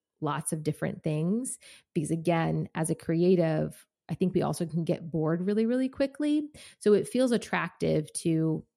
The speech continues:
branch out, to add the other thing, to go in a different direction. And while we're still trying to maintain what we have, but it also can cause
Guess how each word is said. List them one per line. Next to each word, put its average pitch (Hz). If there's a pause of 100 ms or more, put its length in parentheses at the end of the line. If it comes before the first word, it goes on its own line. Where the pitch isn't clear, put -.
(160)
branch 156
out, 170 (340)
to 165 (100)
add 165
the 165
other 165
thing, 175 (140)
to 160 (760)
go 165
in 165
a 160
different 156
direction. 214
And 156
while 156
we're 156
still 151
trying 156
to -
maintain 151
what 139
we -
have, 160 (1000)
but 190
it -
also 175
can 185
cause 160